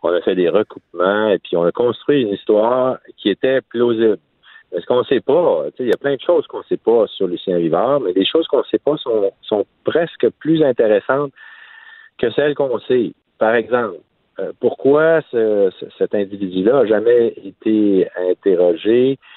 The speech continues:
lors de la commission d'enquête sur le crime organisé, alors que c'était probablement l'individu qui était le, le plus important dans les années soixante, puis début des années soixante-dix, dans ce milieu-là. Tu sais, ça, c'est intéressant. Pourquoi ?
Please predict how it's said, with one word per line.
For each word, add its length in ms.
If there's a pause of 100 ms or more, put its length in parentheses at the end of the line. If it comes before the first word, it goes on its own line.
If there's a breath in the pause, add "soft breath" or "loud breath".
(320 loud breath)
lors 240
de 40
la 80
commission 300
d'enquête 300
sur 100
le 40
crime 200
organisé, 500
alors 260
que 80
c'était 200
probablement 480 (100)
l'individu 480
qui 100
était 240
le, 340
le 60
plus 400
important 800
dans 80
les 200
années 160
soixante, 560
puis 100
début 280
des 80
années 120
soixante-dix, 560 (280)
dans 200
ce 60
milieu-là. 500 (180)
Tu 80
sais, 80
ça, 60 (100)
c'est 60
intéressant. 520
Pourquoi ? 420